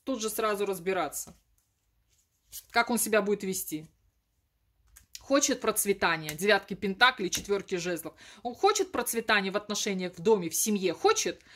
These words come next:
Хорошо жить хочет? Надоело ему вот этот под грибочком деньги терять? Отлично, милый, давай. Приходи уже в мозгами, да, к хорошей с нами ста-, э, совместной жизни. Делай всё правильно.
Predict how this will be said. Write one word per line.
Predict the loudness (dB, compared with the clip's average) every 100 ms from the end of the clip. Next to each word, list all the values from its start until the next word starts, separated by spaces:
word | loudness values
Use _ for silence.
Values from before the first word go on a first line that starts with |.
| -20 2
Хорошо | 4 4 2
жить | 0 -2
хочет? | 0 0 0 -2
Надоело | 0 2 4 4 2
ему | 2 0
вот | 0
этот | 0 -2 -4 _ -2
под | 0 4
грибочком | 4 4 2 0 -2 -4 -8 -16 -2
деньги | 4 4 2
терять? | 2 4 4 2 4
Отлично, | 4 4 2 0 0 -2 -2
милый, | -2 -2 2 4
давай. | 6 4 2 0 -6 _ _ _ _ _
Приходи | -2 2 2 2
уже | 0 0
в | -2
мозгами, | -2 -2 2 2 2 -4 -6 -14 _ _
да, | 0 0
к | 0
хорошей | -2 0 0 -2
с | -2
нами | -2 -2 -2
ста-, | -4 -2 0 0
э, | -2 -6 -2
совместной | -2 0 -2 -2 -4
жизни. | -2 -4 -6 -12 -14 -8
Делай | 0 0 0
всё | -2 0
правильно. | 4 4 2 -6 -14